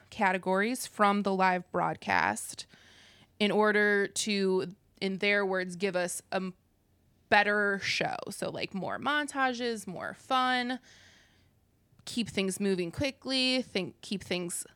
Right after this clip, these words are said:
you know, entertaining. How do you think that played out on Sunday night, Kyle?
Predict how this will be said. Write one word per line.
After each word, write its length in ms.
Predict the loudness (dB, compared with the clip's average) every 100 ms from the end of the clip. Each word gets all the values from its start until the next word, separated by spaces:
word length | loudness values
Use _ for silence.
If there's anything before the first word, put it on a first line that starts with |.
| _ _
you 120 | -4
know, 280 | -2 -4 -6 _ _
entertaining. 840 | 2 4 0 -2 0 0 0 -2 -6 _ -20 -20 _ _ _ _
How 160 | 0
do 40 | 2
you 120 | 2
think 420 | 2 2 0 -4 -12 -18 _ _
that 480 | 0 2 4 0 0
played 300 | 0 0 -2
out 320 | -4 -6 -6 -8
on 120 | -6
Sunday 280 | -4 -4 -4
night, 240 | -8 -10 -14
Kyle? 360 | -10 -8 -6 -6